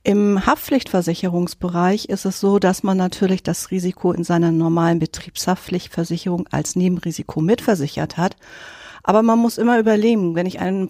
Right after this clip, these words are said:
Produktionsunternehmen bin, dann ist diese Police speziell auf meinen Produktionsbetrieb ausgestellt. Und wir empfehlen dann immer den zusätzlichen Abschluss einer Veranstaltung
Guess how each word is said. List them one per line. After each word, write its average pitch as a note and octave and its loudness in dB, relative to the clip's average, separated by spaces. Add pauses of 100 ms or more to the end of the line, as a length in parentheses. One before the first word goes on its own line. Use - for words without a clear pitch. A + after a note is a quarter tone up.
Produktionsunternehmen F3 0
bin, F3 -2
dann F#3 -2
ist - -6
diese G#3 0
Police G3+ -2
speziell - 0
auf - -4
meinen F3+ 0
Produktionsbetrieb - -4
ausgestellt. - -10 (560)
Und F3+ 0
wir A3 4
empfehlen A3 2
dann F#3+ 0
immer F3+ 2
den E3 0
zusätzlichen F#3 -2
Abschluss - -2
einer E3 2 (360)
Veranstaltung E3+ 0